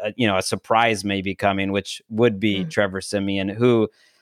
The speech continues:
Speaker 1: you know, made a couple throws in that game, and I was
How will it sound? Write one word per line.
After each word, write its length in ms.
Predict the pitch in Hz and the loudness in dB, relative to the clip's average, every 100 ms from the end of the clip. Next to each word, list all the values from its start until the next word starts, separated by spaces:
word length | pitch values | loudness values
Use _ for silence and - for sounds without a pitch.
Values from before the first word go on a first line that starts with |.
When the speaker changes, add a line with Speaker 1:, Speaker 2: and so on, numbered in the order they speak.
| _ _ _ | _ _ _
Speaker 1:
you 100 | 175 | 0
know, 80 | 131 | 2
made 260 | 113 160 139 | 4 6 4
a 60 | |
couple 320 | - 135 135 147 | 2 0 2 2
throws 400 | 151 156 156 143 | 4 6 6 4
in 100 | 151 | 4
that 180 | 147 | 4
game, 240 | 151 151 143 | 4 6 4
and 100 | 110 | 4
I 160 | 117 | 4
was 380 | 135 131 107 - | 4 4 2 -8